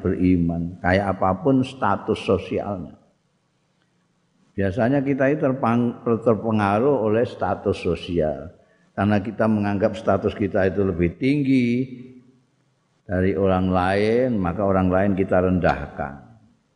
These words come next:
Padahal lain standar penilaian Allah Ta'ala itu bukan status sosial di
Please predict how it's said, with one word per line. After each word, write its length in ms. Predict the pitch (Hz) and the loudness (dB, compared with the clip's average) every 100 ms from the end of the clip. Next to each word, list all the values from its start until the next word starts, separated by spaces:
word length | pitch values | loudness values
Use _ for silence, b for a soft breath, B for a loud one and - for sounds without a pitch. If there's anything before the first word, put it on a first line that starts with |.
| _ _ _ _ | _ _ _ _
Padahal 640 | 110 95 147 139 131 135 | -4 -2 0 0 0 -2
lain 400 | 120 123 160 160 143 160 - - _ _ _ _ _ _ | 0 2 2 2 0 -2 -8 -20 _ _ _ _ _ _
standar 560 | - - 123 117 123 123 - - - _ _ _ _ _ _ _ _ _ _ _ _ | -18 -4 0 2 2 0 -4 -18 -20 _ _ _ _ _ _ _ _ _ _ _ _
penilaian 800 | - 123 127 120 123 120 131 123 120 120 135 | -4 0 2 2 0 2 2 2 0 -2 0
Allah 360 | 120 123 120 110 | 0 2 0 0
Ta'ala 500 | 120 117 120 127 131 | -2 0 0 2 2
itu 400 | 131 131 165 160 135 | 0 -2 -2 -4 -2
bukan 400 | 104 101 110 107 | -4 0 2 2
status 480 | - 117 113 123 113 | 0 -2 0 0 0
sosial 640 | 123 104 127 113 117 110 | 0 -2 -2 0 2 2
di 160 | 107 | 2